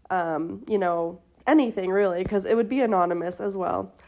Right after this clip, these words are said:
Um, but I just thought that'd be kind of a fun way to stay connected, even though I can't do, like, super long episodes right now during this <laughs> month. Um,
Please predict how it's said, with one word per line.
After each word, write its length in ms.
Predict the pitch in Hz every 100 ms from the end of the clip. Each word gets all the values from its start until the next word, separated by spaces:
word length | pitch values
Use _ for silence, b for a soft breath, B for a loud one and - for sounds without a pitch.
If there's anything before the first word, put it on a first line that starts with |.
| b b b
Um, 320 | 202 190 185
but 180 | 185 226
I 80 | 311
just 160 | 359 359
thought 140 | 320
that'd 120 | 277
be 120 | 233
kind 180 | 247 247
of 60 | 220
a 100 | 220
fun 240 | 220 202
way 140 | 196 190
to 100 | 196
stay 260 | - 190
connected, 640 | 196 202 185 185 202 196 196
even 360 | 208 196 202
though 340 | 196 190 185 -
I 680 | - 185 180 180 180 180 196 - -
can't 380 | - 208 190 - _ - 196
do, 200 | 208 196
like, 200 | 185 185
super 340 | - 247 247
long 280 | 233 220 220
episodes 640 | 214 226 233 220 214 196 -
right 240 | 208 202
now 300 | 202 190 202
during 280 | 202 196 202
this 200 | 196 202
<laughs> 120 | 233
month. 320 | 226 233 240 - B B B B -
Um, 480 | 190 185 180 180